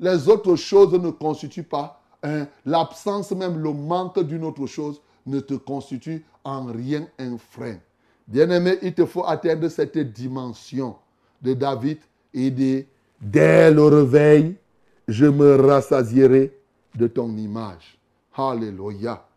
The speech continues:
Rassasie-toi donc de l'image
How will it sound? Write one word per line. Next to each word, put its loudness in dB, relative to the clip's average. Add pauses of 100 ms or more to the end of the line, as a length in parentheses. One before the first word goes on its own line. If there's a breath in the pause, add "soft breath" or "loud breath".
(340)
Rassasie-toi -4
donc -4 (520)
de -4
l'image -6